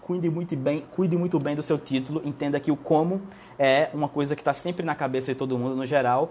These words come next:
mas você precisa entender como é que o seu público faz as buscas. Então, adapte o seu título de forma que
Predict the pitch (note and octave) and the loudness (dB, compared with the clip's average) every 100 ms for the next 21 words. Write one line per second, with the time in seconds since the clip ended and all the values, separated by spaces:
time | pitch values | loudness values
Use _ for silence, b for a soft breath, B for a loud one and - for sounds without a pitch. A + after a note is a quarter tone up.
0 | B B C3 C3 D#3 D#3 D3+ D3 D#3 D#3+ | B B -4 0 -2 0 -2 -2 -2 -2
1 | C#3+ C#3+ D3 - C#3 D3+ F3 F3+ F3 E3+ | 0 0 2 2 2 0 0 -2 -2 -4
2 | E3 D3 D#3 D#3 D3+ C3+ D3+ C#3 A#2 G#2+ | -2 -2 -2 -2 0 2 0 -4 -8 -8
3 | A2 A#2+ B2 C3 - B B A#2 B2 D3+ | -8 -8 -4 -4 -6 B B 2 6 4
4 | - - D#3 - F3+ F3+ F3+ E3 - D#3+ | 4 -4 -4 -2 -6 -2 -4 -4 0 4
5 | D#3 E3 E3+ D#3+ E3 | 4 2 -2 -4 -6